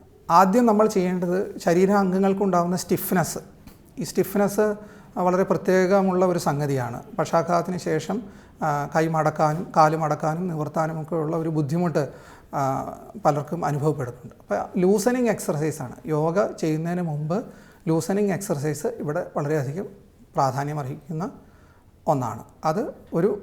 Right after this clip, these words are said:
യോഗ്യതയുള്ള യോഗ ടീച്ചറുടെ, ഒരു യോഗ ഇൻസ്ട്രക്ടറുടെ മേൽനോട്ടത്തിൽ നമ്മൾ ശീലിക്കേണ്ടതാണ്. അതുപോലെ ശശാങ്കാസനം, ആ, അർദ്ധചക്രാസനം, അർദ്ധ കടീചക്രാസനം, ശലഭാസനം,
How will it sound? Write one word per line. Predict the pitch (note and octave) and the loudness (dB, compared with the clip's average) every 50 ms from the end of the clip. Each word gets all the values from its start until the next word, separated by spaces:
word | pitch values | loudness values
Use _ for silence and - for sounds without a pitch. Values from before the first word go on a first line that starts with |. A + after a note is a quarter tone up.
| - - | -4 0
യോഗ്യതയുള്ള | E3 D#3+ D#3+ D#3 E3 F#3 F#3 G3+ F#3 E3+ E3+ F#3 A3+ B3 | 2 2 4 4 4 4 4 4 4 4 4 2 2 2
യോഗ | G#3+ E3 D3+ D#3+ E3+ | 2 2 2 2 2
ടീച്ചറുടെ, | E3 - E3+ E3 D3+ - E3+ D#3 D3 D3+ | 2 0 -2 -4 -4 -4 -2 -2 -2 -2
ഒരു | D3+ D3+ D#3+ | -2 -2 0
യോഗ | D#3 D3 D3 D#3 D#3 | 0 2 2 2 4
ഇൻസ്ട്രക്ടറുടെ | G3 A3 G3 D#3+ D3 - - - E3 - - E3 D3 D#3 F#3 A#3+ D4+ - - - - - - - | 2 2 2 0 -4 -4 -6 -6 -6 -4 -2 -2 0 0 0 -2 -2 -6 -12 -20 -20 -20 -10 -4
മേൽനോട്ടത്തിൽ | G3 D#3+ D#3 D#3+ D#3 D#3+ E3+ E3+ D#3 F#3+ F#3 F3+ A#3 A#3+ A#3+ - - - - | 0 2 2 4 2 2 0 0 0 -2 -2 0 -2 -4 -4 -8 -12 -6 -4
നമ്മൾ | D#3+ D3 D3 F#3 G#3+ - | -2 -2 -2 -2 -4 -6
ശീലിക്കേണ്ടതാണ്. | - - E3 C#3+ C3+ C3 C3+ C3+ B2+ A#2+ A2+ A2+ B2 - - - - - - - - - - | -6 -6 -4 -4 -4 -4 -6 -6 -6 -6 -8 -8 -10 -14 -18 -20 -20 -20 -20 -20 -20 -8 -4
അതുപോലെ | - D3+ D3+ C#3+ D3 C#3 D3 | -2 0 0 0 0 -2 -2
ശശാങ്കാസനം, | C#3+ - D3 - - C#3+ C#3 C#3+ C#3 C#3+ C3+ C3 - C3+ B2 B2 C3 D3+ - - - - - - - - - | -2 -4 -4 -2 -2 -2 0 0 2 0 0 0 -2 -4 -6 -6 -8 -10 -14 -20 -20 -20 -20 -20 -16 -10 -8
ആ, | C3 A#2+ A#2+ B2+ - D3 - - _ - - | -8 -6 -6 -8 -12 -14 -16 -18 _ -6 -4
അർദ്ധചക്രാസനം, | - C#3+ C#3+ - - G3 E3+ D#3+ D3 - - D3+ C3+ C3 B2+ - - B2+ B2+ - - - - - - - - | -2 -2 -2 0 2 2 2 2 0 -2 -2 -2 0 -2 -2 -6 -10 -14 -14 -16 -20 -20 -20 -20 -8 -4 -4
അർദ്ധ | D3 D3 C#3+ - - G#3 F#3 - - - - | -2 -2 -4 0 2 2 2 2 0 -4 -4
കടീചക്രാസനം, | D3 C#3+ E3+ F#3+ - F3 - - D#3 C#3 B2+ - - A#2+ A#2+ A#2 - - - - - - - - - - | -2 0 0 0 0 -2 -2 -2 -2 -2 -2 -4 -8 -12 -12 -14 -16 -18 -20 -20 -20 -20 -20 -20 -20 -12
ശലഭാസനം, | - - E3 C#3+ D3+ D#3 D3+ C3+ E3 D#3+ D3 - - - B2 - | -2 0 2 4 4 4 6 6 6 6 6 4 0 -4 -10 -12